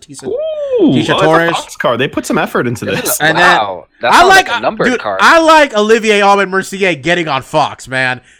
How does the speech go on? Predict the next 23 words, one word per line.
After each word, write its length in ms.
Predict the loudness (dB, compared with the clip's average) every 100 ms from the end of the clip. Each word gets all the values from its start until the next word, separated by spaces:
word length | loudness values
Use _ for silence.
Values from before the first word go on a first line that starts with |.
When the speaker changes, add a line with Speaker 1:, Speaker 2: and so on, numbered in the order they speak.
| _
Speaker 1:
That 180 | -2 -2
dude's 200 | -2 -4
just 180 | -4 -4
grinding 540 | -4 0 0 -2 -6
out 200 | -6 -8
there, 300 | -8 -10 -10 -6
all 100 | 0
right? 340 | 2 0 -4 _ _ _ _ _
I 80 | -2
like 220 | 2 0 -2
him 80 |
quite 200 | -2 -2
a 60 | -2
bit. 280 | -6 -12 -6
Um, 500 | -2 -2 -4 -8 -18 _ _ _ _ _ _
his 220 | -6 -6
gimmick 400 | -2 -2 -2 -4
where 120 | -6 -4
he 60 |
looks 220 | -4 -6
like 240 | -4 -4 -4
Forrest 340 | -6 -4 -4
Griffin 400 | -6 -6 -10 -14